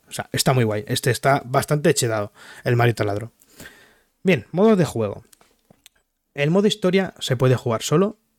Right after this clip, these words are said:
se puede jugar en cooperativo local y se puede jugar en modo online. Funciona, eh, muy similar a los, a los juegos de, de, de Mario en dos dimensiones, vaya. En online sí que cambia un poquito. ¿Por qué? Porque funciona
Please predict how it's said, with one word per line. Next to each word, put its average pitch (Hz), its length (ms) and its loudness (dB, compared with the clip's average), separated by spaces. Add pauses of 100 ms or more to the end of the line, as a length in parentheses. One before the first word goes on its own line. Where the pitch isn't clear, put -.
(120)
se 117 160 -2
puede 117 160 2
jugar 113 400 -2
en 120 100 -6
cooperativo 113 540 0
local 139 400 0 (360)
y 180 100 0
se 151 100 0
puede 139 180 2
jugar 135 380 -2 (260)
en 117 140 -2
modo 120 300 4 (100)
online. 107 400 -2 (260)
Funciona, 135 600 0 (320)
eh, 110 520 -4 (120)
muy 127 240 0
similar 120 600 -2
a 113 140 -4
los, 107 600 -6
a 120 60 -8
los 113 180 -4
juegos 123 420 2
de, 104 560 -6
de, 104 260 -14
de 110 180 -12
Mario 113 260 0
en 107 40 -2
dos 110 160 0
dimensiones, 107 460 -2
vaya. 107 240 -4 (880)
En 151 160 2
online 180 300 4
sí 170 120 0
que 139 120 -2
cambia 139 180 4
un 123 80 0
poquito. 135 400 -2
¿Por 123 160 -2
qué? 151 300 0
Porque 123 240 0
funciona 190 600 2